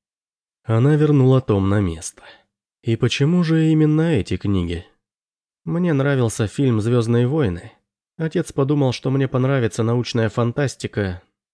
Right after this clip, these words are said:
но», добавил он печально, «я слишком тупой для чтения». Она перелистывала другие тома,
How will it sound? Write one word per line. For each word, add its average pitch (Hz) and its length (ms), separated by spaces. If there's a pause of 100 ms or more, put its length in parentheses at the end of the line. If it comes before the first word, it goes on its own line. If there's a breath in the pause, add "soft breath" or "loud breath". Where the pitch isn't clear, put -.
(460)
но», 135 420 (440)
добавил 107 540
он 101 120
печально, 107 680 (500)
«я 151 320
слишком 139 560
тупой 143 400
для 101 160
чтения». 92 560 (800)
Она 117 280
перелистывала 139 720
другие 110 420
тома, 87 380